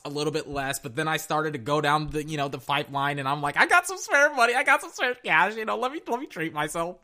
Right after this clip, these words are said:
Let me treat myself just a little bit." And, uh, got delayed the next day.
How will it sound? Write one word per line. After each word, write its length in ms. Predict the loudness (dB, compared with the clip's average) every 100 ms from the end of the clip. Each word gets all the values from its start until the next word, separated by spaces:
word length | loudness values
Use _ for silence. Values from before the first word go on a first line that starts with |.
| _ _ _ -20 -20 -2
Let 100 | 0
me 80 | 2
treat 260 | 2 0
myself 460 | 2 0 2 -2 -4 _
just 180 | -8 -8
a 40 | -8
little 220 | -12 -12
bit." 220 | -14 -16 _ _ _ _ _ _ _ _ -6
And, 200 | -4 -2
uh, 120 | -4
got 220 | -4 -4
delayed 260 | -6 -10 -12
the 60 |
next 260 | -14 -14 -14
day. 180 | -16